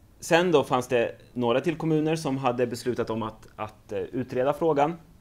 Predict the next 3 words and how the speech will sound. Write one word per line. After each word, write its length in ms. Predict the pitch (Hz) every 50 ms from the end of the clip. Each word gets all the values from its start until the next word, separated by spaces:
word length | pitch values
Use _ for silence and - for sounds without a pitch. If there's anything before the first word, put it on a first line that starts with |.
| - - - _ _ - - - - - - - - - - - - - - - - - - _
Eh, 760 | - 120 117 120 117 117 117 113 110 110 107 107 107 104 101 98 - - -
och 260 | - 127 127 123 -
kanske 280 | 139 135 123 - 127